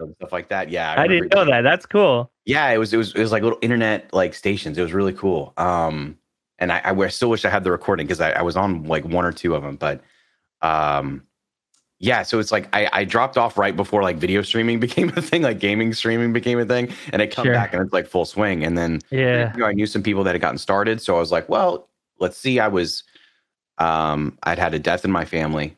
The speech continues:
Speaker 1: My, my father had passed. Um, I had lost my job, and I just had this abundance of free time. So it was like, "Let's just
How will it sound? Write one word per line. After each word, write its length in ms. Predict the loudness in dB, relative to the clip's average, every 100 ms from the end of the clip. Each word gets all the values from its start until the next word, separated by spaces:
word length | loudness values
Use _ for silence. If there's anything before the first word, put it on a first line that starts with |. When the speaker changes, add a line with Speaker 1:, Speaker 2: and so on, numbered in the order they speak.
| -8
Speaker 1:
My, 220 | -6 -4
my 200 | -6 -4
father 280 | 0 0 0
had 180 | -2
passed. 520 | -2 -2 -4 -8 -20 _ _ _ _ -4
Um, 440 | -2 0 0 -2 -2
I 100 | -2
had 120 | -2
lost 260 | 0 -2 -2
my 100 | -2
job, 420 | -2 -2 -4 -6 _ _ _ _ _ -6
and 160 | -4
I 80 | -2
just 160 | -4 -4
had 180 | -4 -2
this 180 | -6
abundance 480 | -6 -4 -2 -2 -6
of 100 | -8
free 140 | -8 -4
time. 380 | -2 -2 -6 -16 -10
So 240 | -2 0
it 40 |
was 160 | 0 0
like, 280 | 0 0 -4
"Let's 500 | -12 -10 -2 -2 -4
just 280 | -6 -6 -8